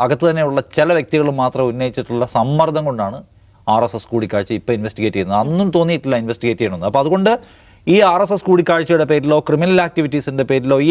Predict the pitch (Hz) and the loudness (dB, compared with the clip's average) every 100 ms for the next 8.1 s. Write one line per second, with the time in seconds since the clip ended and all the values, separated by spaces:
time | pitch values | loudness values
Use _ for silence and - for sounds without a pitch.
0 | 165 165 156 160 151 156 151 147 175 185 | 2 2 -2 -2 -2 0 2 0 0 0
1 | 185 180 165 147 135 143 147 - 139 135 | 2 2 2 2 0 0 -2 -2 -2 -2
2 | 123 127 127 123 139 139 139 156 175 165 | -4 -6 -2 -2 -2 -2 0 0 2 0
3 | 139 139 127 95 98 76 _ _ _ _ | 2 0 -2 -8 -10 -12 _ _ _ _
4 | _ - - - - 117 - 135 131 127 | _ -20 -20 -20 -12 -6 -4 -4 -2 0
5 | 113 113 101 82 76 - _ _ 104 113 | 0 0 -4 -8 -12 -16 _ _ -6 -4
6 | 123 117 147 147 127 127 110 - 117 95 | -2 0 0 0 -2 -2 -2 -2 -2 -4
7 | 76 - - 117 165 - 143 165 190 175 | -8 -16 -6 0 2 2 0 2 0 -4
8 | 95 | -8